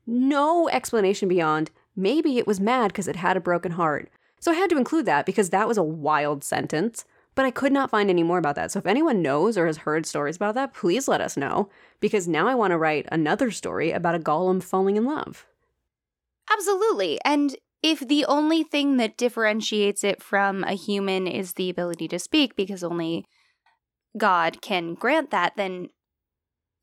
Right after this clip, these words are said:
Speaker 2: love is not an inherently human ability. We love that. We, that's awesome.
Speaker 1: Mm-hmm.
Speaker 2: But then where, where does the golem feel love? Is the golem hollow or is it solid?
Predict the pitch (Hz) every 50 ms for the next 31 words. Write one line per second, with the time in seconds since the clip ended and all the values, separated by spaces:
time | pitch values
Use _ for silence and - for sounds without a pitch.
0 | _ _ - 226 208 190 185 185 190 185 190 196 196 190 202 208 185 175 175 175
1 | 175 170 - - - _ 208 202 196 190 196 185 - 214 190 180 175 165 - 180
2 | 175 175 185 175 - - - 202 190 190 185 180 180 175 170 - 233 285 359 403
3 | 415 359 240 220 208 208 247 320 294 247 208 196 214 208 214 233 262 294 233 214
4 | 208 190 185 208 269 - - _ _ 226 226 220 214 208 - - - - - -
5 | 190 185 233 311 - 226 185 180 190 190 - 185 170 175 226 285 294 - _ -
6 | 208 220 220 214 185 170 214 226 - 269 262 254 - 262 254 254 247 233 214 202
7 | 214 214 214 226 247 269 285 294 302 311 302 - _ _ _ _ - 202 208 208
8 | 208 208 208 220 214 - - - 208 - 202 190 185 180 185 185 175 - 196 190
9 | 196 226 240 220 196 156 160 - - - - - - _ _ - 277 269 277 285
10 | 294 294 302 311 320 302 269 233 - - - 156 156 190 247 311 381 415 453 494
11 | 508 494 466 - - _ - 294 294 294 302 240 269 247 - - - - - 247
12 | 262 285 302 285 208 -